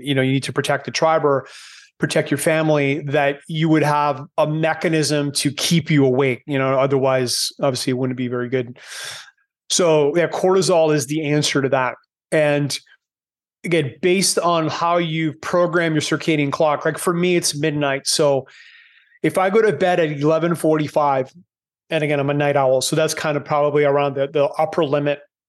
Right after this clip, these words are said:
If I go to bed past that, let's say twelve thirty, twelve forty-five, one, I'll suffer. Like, my deep sleep will be impacted, and I'll feel it the next day.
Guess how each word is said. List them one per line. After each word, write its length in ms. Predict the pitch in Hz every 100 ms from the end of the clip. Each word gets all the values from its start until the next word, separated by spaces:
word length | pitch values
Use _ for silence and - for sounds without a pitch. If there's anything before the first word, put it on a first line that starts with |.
| _ _ -
If 220 | 175 185
I 120 | 185
go 120 | 180
to 80 | 190
bed 440 | 160 175 170 165 - _ _ _ _ _
past 420 | - 202 247 -
that, 220 | 165 135
let's 100 | 147
say 80 | -
twelve 320 | 147 190 165
thirty, 240 | - 175 156
twelve 280 | 156 160 151
forty-five, 640 | 165 151 143 165 156 143 135
one, 520 | 147 170 165 147 143 143 _ _ _ _
I'll 140 | 165
suffer. 580 | 165 - 180 156 - 135
Like, 160 | 139 151
my 140 | 160
deep 280 | 147 147 156
sleep 260 | - 170 151
will 100 | 156
be 440 | 143 151 151 143 _ _ _ _
impacted, 840 | 175 175 180 180 185 185 170 151 107 _ _ _ _ _
and 260 | 156 156 151
I'll 140 | 160
feel 440 | 156 - 175 170 156
it 40 |
the 100 | 139
next 280 | 139 139 -
day. 240 | 139 123